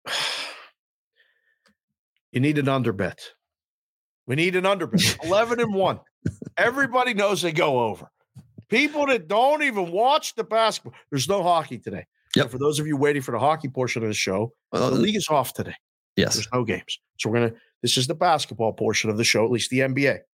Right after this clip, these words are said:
Speaker 2: Mm-hmm.
Speaker 1: So stay in here if you'd like, 'cause we got other stuff to talk
Speaker 2: Why
Speaker 1: about.
Speaker 2: is the league off today, by the way? Do you know?
Speaker 1: I think everybody plays tomorrow.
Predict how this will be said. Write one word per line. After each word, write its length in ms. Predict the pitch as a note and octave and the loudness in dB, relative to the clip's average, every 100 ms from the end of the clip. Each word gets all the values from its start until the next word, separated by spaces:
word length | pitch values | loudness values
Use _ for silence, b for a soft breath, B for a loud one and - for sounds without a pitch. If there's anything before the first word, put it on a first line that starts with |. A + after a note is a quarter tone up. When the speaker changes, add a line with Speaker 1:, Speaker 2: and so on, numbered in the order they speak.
| _ - | _ 0
Speaker 2:
Mm-hmm. 220 | A2 B2 C#3+ | 2 2 0
Speaker 1:
So 160 | - - | -4 -6
stay 420 | - D3 D#3 E3+ | 0 2 4 2
in 80 | D#3 | 2
here 200 | D#3+ D#3+ | 2 0
if 120 | C#3 | -2
you'd 120 | B2+ | -2
like, 400 | C3+ F3+ - - _ _ _ - | 0 0 -2 -12 _ _ _ -4
'cause 160 | B2 A#2+ | -4 -2
we 40 | |
got 140 | D3+ | 0
other 200 | D#3+ D3+ | 2 2
stuff 260 | C3+ C3+ A#2+ | 0 -2 -2
to 80 | - | -4
talk 240 | A2+ G#2 | -4 -2
Speaker 2:
Why 220 | D3+ C4+ | 0 2
Speaker 1:
about. 120 | F#4+ B3+ | 2 2
Speaker 2:
is 100 | F3 | 2
the 120 | E3 | 0
league 240 | D#3+ D3 | 2 2
off 220 | A2 A2 - | 2 0 0
today, 180 | D#2 | 0
by 160 | D2 C2+ | 2 0
the 80 | C#2+ | 0
way? 120 | C2+ | 0
Do 80 | E2+ | 0
you 40 | C#3+ | 2
know? 220 | C3 E3 - _ _ _ - - _ _ _ _ _ | 2 0 -6 _ _ _ -20 -20 _ _ _ _ _
Speaker 1:
I 40 | B2 | -4
think 160 | F3 | 0
everybody 360 | D#3 D3+ C#3 C3 | 2 2 0 0
plays 260 | C3+ B2 A2 | 0 0 0
tomorrow. 400 | G#2 A2 E2+ | 0 0 -2